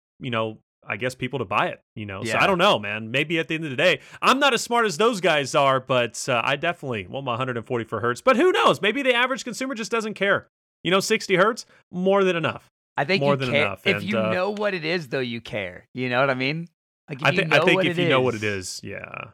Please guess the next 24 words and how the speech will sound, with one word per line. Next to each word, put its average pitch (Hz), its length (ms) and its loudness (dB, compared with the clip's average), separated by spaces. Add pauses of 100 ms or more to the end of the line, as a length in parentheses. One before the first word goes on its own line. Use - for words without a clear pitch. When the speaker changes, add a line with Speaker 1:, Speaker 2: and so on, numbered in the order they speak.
Speaker 1:
I 113 120 -10
think 110 200 -8
you - 100 -16
care. 117 140 -10
Well, 131 140 2
that's 226 120 -4
crazy, 185 400 -6
man. 98 300 -8
But 113 240 -6
hey, 127 160 0
at - 720 -18
the 139 160 -2
end 185 100 -2
of 170 80 -8
the 143 80 -6
day, 185 200 2
though, 123 400 4 (140)
we're - 120 -14
back 170 240 0
on 135 140 0
P 143 180 -4
C, 156 240 -2
baby. 113 400 0
And 104 100 -12